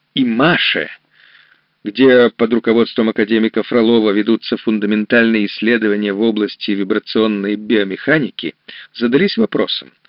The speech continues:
почему же колебания так сильно влияют на человека, не потому ли, что процессы жизнедеятельности тесно связаны именно с ними? И всегда ли вибрация враг? Чем глубже мы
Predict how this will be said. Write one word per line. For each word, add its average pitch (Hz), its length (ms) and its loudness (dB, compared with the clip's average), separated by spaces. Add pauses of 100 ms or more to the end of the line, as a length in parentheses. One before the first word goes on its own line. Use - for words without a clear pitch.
(460)
почему 202 320 2
же 220 80 4
колебания 208 520 2
так - 200 -2
сильно 190 340 0
влияют 180 460 2
на 160 100 -2
человека, 120 600 0
не 110 120 -2
потому 196 380 2
ли, 233 140 4
что - 200 -2
процессы 165 720 0
жизнедеятельности 123 1120 0
тесно 135 440 -4
связаны 117 540 -2
именно 110 480 -2
с - 160 -14
ними? 73 440 -16 (920)
И 139 80 0
всегда 131 400 2
ли 202 100 2
вибрация 156 540 0
враг? 90 360 -10 (960)
Чем 180 260 2
глубже 135 380 4
мы 117 340 2